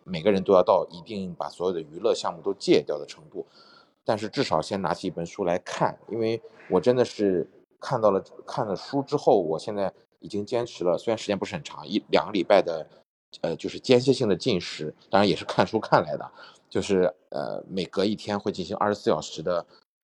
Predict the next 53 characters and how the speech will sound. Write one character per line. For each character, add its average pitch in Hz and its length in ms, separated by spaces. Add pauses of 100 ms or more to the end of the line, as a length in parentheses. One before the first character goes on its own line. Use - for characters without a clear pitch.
(100)
呃， 65 80
完 85 200
全 90 180
禁 87 200
食， - 260
就 82 120
是 78 100
只 82 160
喝 - 180
水 58 320
或 - 160
者 69 80
是 80 220
美 76 160
式 - 140
咖 - 160
啡 82 160
这 78 100
样 73 100
子。 - 140 (460)
然 92 100
后 101 60
我 90 60
的 82 60
体 - 220
重 90 320 (480)
比 92 140
我 85 120
跳 - 200
流 78 100
跟 87 100
红 78 140
的 78 80
时 82 80
候 73 60 (400)
降 - 160
得 80 80
快 - 220
多 87 260
了， - 80 (420)
所 - 180
以 101 60
我 95 140
觉 87 120
得 85 140
包 104 160
括 104 100
戒 98 200
糖 - 240
这 85 60
些 98 100
东 98 160
西， 95 180